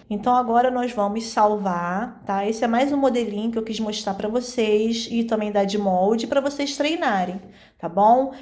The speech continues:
Então, eu vou salvar e vou voltar com, vou, vou salvar, vamos lá na impressora que a gente vai imprimir e depois montar. Então, vou clicar nos três pontinhos, exportar,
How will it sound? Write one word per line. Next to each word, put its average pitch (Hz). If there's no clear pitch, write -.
Então, 220
eu 269
vou 294
salvar 311
e 311
vou 302
voltar 302
com, 302
vou, 285
vou 285
salvar, 262
vamos 262
lá 254
na 359
impressora 294
que 240
a 233
gente 226
vai 202
imprimir 226
e 262
depois 254
montar. 269
Então, 202
vou 208
clicar 208
nos 196
três 294
pontinhos, 269
exportar, 240